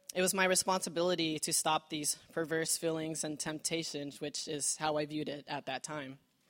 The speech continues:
I prayed to change and constantly asked God for forgiveness. Of course, that created issues of not feeling good enough, thinking I was not working hard enough to change myself, constantly failing God and myself, which led to, of course, guilt and shame.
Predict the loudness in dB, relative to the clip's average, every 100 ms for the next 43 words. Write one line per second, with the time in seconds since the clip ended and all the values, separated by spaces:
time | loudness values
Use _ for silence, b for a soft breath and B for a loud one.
0 | _ _ _ _ _ B B B B 6
1 | 8 6 4 4 4 2 -2 0 0 -2
2 | 0 0 0 -2 -2 -2 -4 -8 -8 -6
3 | -6 -8 -12 -12 -14 B B B B B
4 | -4 2 2 4 2 2 0 0 0 -2
5 | -2 -2 -2 -2 -4 -4 -6 -6 -6 -4
6 | -4 -6 -12 _ -8 -4 -2 0 -2 -4
7 | -4 -2 0 -2 2 2 2 -4 -6 -4
8 | -4 -4 -6 -4 -2 -2 -4 B B B
9 | B B 0 2 -2 -4 0 0 2 0
10 | 2 2 2 -2 -4 -2 -2 -2 -6 -10
11 | -10 -6 -4 -4 -6 -4 -4 -2 -6 -8
12 | -8 -6 -4 -4 -6 -6 -10 -8 -8 -12